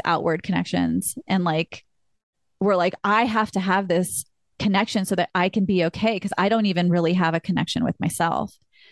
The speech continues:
So I'll do anything. I'll jump through any hoop." I mean, that's,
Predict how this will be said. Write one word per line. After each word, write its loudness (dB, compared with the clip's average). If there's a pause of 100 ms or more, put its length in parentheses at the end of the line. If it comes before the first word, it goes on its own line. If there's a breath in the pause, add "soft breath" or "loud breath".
So 0
I'll 2
do 2
anything. -2
I'll 2
jump 0
through 0
any 2
hoop." 0 (560)
I 2
mean, 2
that's, 2